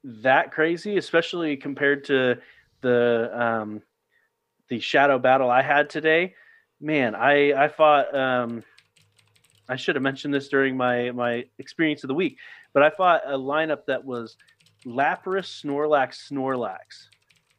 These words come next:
Um, and boy, that they, it,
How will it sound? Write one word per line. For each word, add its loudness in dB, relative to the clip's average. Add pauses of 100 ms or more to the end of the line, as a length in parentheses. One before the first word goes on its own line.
(300)
Um, -4
and -16 (180)
boy, 4 (960)
that 0 (100)
they, 0
it, -2